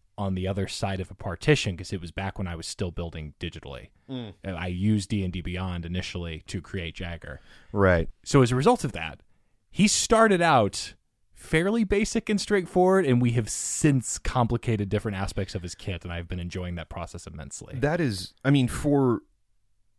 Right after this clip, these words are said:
Speaker 2: beginning players and for quick building, D and D Beyond is a really great tool. It
Speaker 1: Mm-hmm.
Speaker 2: really is. I'm never gonna knock 'em
Speaker 1: Yeah, no, 'cause I did the same
Speaker 2: for
Speaker 1: thing with the new players in
Speaker 2: Yeah,
Speaker 1: my group.
Speaker 2: for the,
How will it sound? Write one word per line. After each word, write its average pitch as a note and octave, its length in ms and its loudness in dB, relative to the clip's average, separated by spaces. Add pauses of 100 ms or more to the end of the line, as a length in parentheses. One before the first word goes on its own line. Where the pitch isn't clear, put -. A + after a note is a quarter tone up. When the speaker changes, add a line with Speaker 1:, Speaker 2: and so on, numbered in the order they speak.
(200)
Speaker 2:
beginning C3 380 0
players D#2+ 580 -4 (580)
and G2 140 -2
for F2 120 -6
quick - 420 -6
building, G1+ 320 -8 (520)
D A2+ 140 -4
and E3 80 -2
D C#3 100 -2
Beyond D#2+ 280 -4
is D#2 100 -8
a D#2+ 100 -8
really E2+ 400 -2
great D2+ 280 -10
tool. - 260 -16 (160)
It A2 120 0
Speaker 1:
Mm-hmm. G#2+ 120 -2
Speaker 2:
really C#3 320 2
is. G2+ 120 -2
I'm F2+ 160 -4
never C3 220 0
gonna C#3+ 160 -2
knock E2 320 -4
'em D#2+ 200 -6 (180)
Speaker 1:
Yeah, C3+ 180 0 (120)
no, B2+ 100 2
'cause - 120 0
I B2 40 4
did B2+ 160 2
the G#2 60 4
same G2 160 6
Speaker 2:
for F2 60 2
Speaker 1:
thing A#2 100 2
with A2+ 80 -4
the G#2 60 -4
new G#2 120 -2
players F#2+ 280 -4
in A2 60 -4
Speaker 2:
Yeah, F#2+ 100 0
Speaker 1:
my D#2+ 40 -8
group. D2+ 300 -14
Speaker 2:
for A2 240 4
the, F#2 180 0